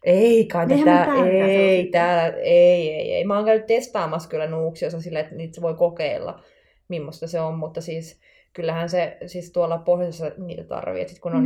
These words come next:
Speaker 1: niinku ihan sikana lunta, niin sähän vaan uppoat sinne, jos sulla ei ole niitä, jos
Speaker 2: Mm.
Speaker 1: sä lähdet retkeille. Niin joo, sil-, siellä tarvii, mut ei täällä etelässä kyllä
Speaker 2: Niin.
Speaker 1: yhtään varmasti
Speaker 2: Niin,
Speaker 1: mihinkään.
Speaker 2: mähän voisin siis helposti vaan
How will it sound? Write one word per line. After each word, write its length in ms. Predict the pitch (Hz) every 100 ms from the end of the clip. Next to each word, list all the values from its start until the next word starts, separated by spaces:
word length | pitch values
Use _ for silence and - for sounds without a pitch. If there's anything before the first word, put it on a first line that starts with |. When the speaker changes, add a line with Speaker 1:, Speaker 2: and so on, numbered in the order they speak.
| 240
Speaker 1:
niinku 140 | 220
ihan 180 | 196 185
sikana 420 | 180 160 160 165
lunta, 360 | 170 170 165 160
niin 100 | 165
sähän 220 | 160 165
vaan 220 | 160 165
uppoat 380 | 165 - 151 170
sinne, 220 | 185 196
jos 180 | 175 -
sulla 200 | - 82
ei 220 | 78 85
ole 140 | 82 131
niitä, 220 | 92 -
jos 140 | -
Speaker 2:
Mm. 40 | 220
Speaker 1:
sä 80 |
lähdet 200 | - 175
retkeille. 460 | 190 180 - 185 180
Niin 100 | 185
joo, 160 | 185 185
sil-, 260 | 208 208
siellä 280 | 214 226 202
tarvii, 280 | 170 160 156
mut 160 | 160 -
ei 220 | 160 160
täällä 240 | 160 165 -
etelässä 500 | 180 196 202 202 -
kyllä 180 | 196 233
Speaker 2:
Niin. 140 | -
Speaker 1:
yhtään 440 | 226 185 - -
varmasti 380 | - - 185 -
Speaker 2:
Niin, 80 | 185
Speaker 1:
mihinkään. 440 | 175 214 240 214
Speaker 2:
mähän 200 | 190 254
voisin 220 | 202 180 180
siis 200 | 196 214
helposti 440 | 220 208 - 185
vaan 180 | 190